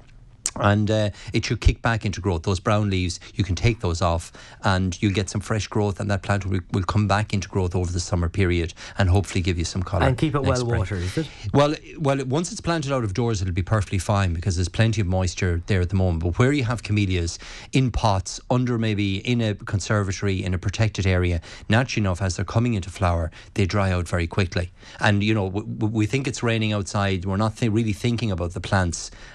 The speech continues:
Speaker 1: how quickly they dry out inside, indoors. So it can be missed, and if you miss it a couple of times with the watering, you get that browning, um, and distortion of the leaves.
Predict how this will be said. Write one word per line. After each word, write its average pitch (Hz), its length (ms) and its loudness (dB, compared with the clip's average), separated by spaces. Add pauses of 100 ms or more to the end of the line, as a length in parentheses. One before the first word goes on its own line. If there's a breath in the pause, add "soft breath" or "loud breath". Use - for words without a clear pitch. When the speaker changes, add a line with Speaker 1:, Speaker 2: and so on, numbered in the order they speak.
Speaker 1:
how 98 120 4
quickly 117 420 0
they 87 140 -2
dry 92 300 0
out 82 100 0 (120)
inside, 95 640 0 (260 loud breath)
indoors. 87 480 0
So 107 100 0
it 92 80 -2
can 139 280 4
be 113 120 0
missed, 101 340 -4
and 90 100 -2
if 85 120 -6
you 104 80 2
miss 120 180 0
it 110 60 -2
a 101 40 -2
couple 95 240 0
of 90 60 -4
times 85 300 0
with - 60 -12
the 92 60 -2
watering, 87 440 0 (240 loud breath)
you 107 100 2
get 104 180 2
that 87 260 0
browning, 87 460 2 (340 loud breath)
um, 85 300 2
and 87 120 -2
distortion 85 480 0
of 82 60 -2
the 87 80 0
leaves. 80 400 0